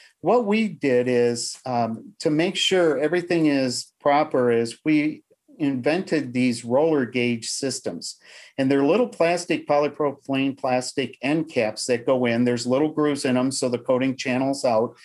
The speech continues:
It doesn't leave any marks in the coating itself. But what it does do is it leaves the fabric up, and it leaves it up at the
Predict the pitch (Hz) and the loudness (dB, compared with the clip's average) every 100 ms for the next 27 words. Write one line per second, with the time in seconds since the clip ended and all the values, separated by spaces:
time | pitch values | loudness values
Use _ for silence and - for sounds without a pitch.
0 | - _ 127 123 131 127 135 123 135 139 | -20 _ -4 -2 0 0 0 0 0 0
1 | 135 131 123 127 131 127 - 131 120 117 | 0 2 4 4 2 -2 -4 -2 -2 0
2 | 123 123 120 120 - - 160 120 120 - | 0 2 0 -2 -2 0 2 2 -2 -14
3 | - - - 143 139 180 175 - 185 233 | -20 -12 -2 0 2 2 2 0 2 2
4 | 233 - 139 131 135 135 131 110 175 233 | 0 -2 0 2 0 0 -2 0 0 0
5 | - - 165 160 170 160 139 - - 180 | -2 -2 2 2 2 0 -2 -6 -2 0
6 | 127 107 - _ _ - 147 139 139 127 | 2 -2 -8 _ _ -4 0 2 2 0
7 | 143 139 160 190 180 175 147 156 156 139 | 0 0 0 0 2 2 4 2 0 0
8 | 147 135 131 123 | 2 2 2 0